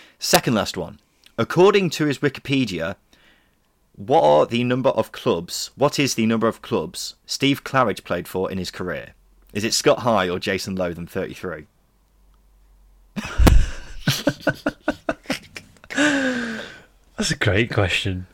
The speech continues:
Speaker 2: Oh my God. I think it's, he must be pushing, like,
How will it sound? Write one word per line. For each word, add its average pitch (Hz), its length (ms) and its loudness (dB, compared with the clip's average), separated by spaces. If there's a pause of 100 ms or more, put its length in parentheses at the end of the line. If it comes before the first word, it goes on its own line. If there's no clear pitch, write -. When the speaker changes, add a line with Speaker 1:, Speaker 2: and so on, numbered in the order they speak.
(220)
Speaker 2:
Oh 117 600 8
my 95 140 0
God. 110 420 4 (540)
I 110 320 8
think 113 360 2
it's, - 460 0 (240)
he 123 140 4
must 117 300 6
be 104 100 2
pushing, - 440 2
like, 76 380 -6